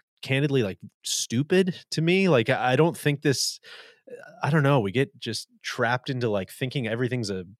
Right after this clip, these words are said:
written like a movie or something. And it's like, I don't think he's sitting there, you know, writing out his formal protest for this reason, this reason, this reason. Like, I think he made a flippant comment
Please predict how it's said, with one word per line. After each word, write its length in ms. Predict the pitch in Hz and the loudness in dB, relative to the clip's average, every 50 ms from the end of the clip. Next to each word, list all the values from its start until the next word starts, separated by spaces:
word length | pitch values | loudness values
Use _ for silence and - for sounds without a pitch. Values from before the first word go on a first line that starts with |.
| - 180 | -20 -16
written 380 | 135 110 107 117 120 151 135 117 | -8 -4 -2 -2 -2 0 -2 -2
like 160 | 113 107 - | -2 -2 -4
a 60 | 101 | -6
movie 480 | 87 104 98 107 123 139 131 110 87 80 | -10 -6 -4 -2 -2 -2 -2 -4 -6 -8
or 80 | 87 | -8
something. 500 | - - - 98 90 - 104 101 107 104 - - | -10 -8 -8 -10 -8 -8 -10 -10 -10 -12 -12 -8
And 140 | - 127 113 | -4 -2 -2
it's 180 | 107 98 - - | -2 -2 0 0
like, 120 | 123 113 | 2 2
I 100 | 127 131 | 2 2
don't 180 | 143 160 151 - | 2 2 0 0
think 200 | - 156 143 - | -2 -4 -2 -2
he's 140 | 139 110 - | -2 -2 -2
sitting 300 | - - 139 135 139 131 | 0 0 2 2 2 4
there, 320 | 120 117 113 107 104 98 - - - - - - - - - - - - _ _ _ - | 4 4 4 4 2 0 -4 -10 -16 -16 -18 -20 -20 -20 -20 -20 -20 -20 _ _ _ -2
you 120 | 156 147 | 2 2
know, 120 | 131 113 | 4 2
writing 500 | 104 98 104 104 120 120 127 139 143 131 | 2 0 0 2 4 6 6 6 4 4
out 180 | 131 127 131 117 | 4 4 4 4
his 200 | 123 120 101 - | 2 2 0 -2
formal 380 | - - 131 123 117 120 110 98 | -4 -2 0 2 2 2 2 -2
protest 640 | - - - 117 117 113 - 120 107 101 - - - | 0 2 4 4 4 4 2 0 0 0 0 -4 -4
for 180 | - 110 104 | -2 -2 -2
this 300 | 95 90 117 113 - - | 0 2 2 0 2 2
reason, 260 | 123 120 110 101 110 107 | 0 0 0 0 0 0
this 180 | 113 110 - | -2 0 0
reason, 220 | 127 117 104 101 113 | 0 0 0 0 -2
this 180 | 110 101 - | -4 -4 -2
reason. 200 | - 120 107 113 | -2 -2 -2 -2
Like, 120 | 113 110 - | -2 0 -2
I 60 | 113 | -2
think 160 | - 151 131 | -2 -2 -2
he 80 | - 135 | 0 2
made 160 | 131 127 117 | 2 2 0
a 40 | - | 0
flippant 420 | - - 135 123 - 123 95 - | 0 0 0 0 0 0 -6 -4
comment 420 | - - 117 113 113 110 104 104 | -2 0 0 2 2 2 0 -2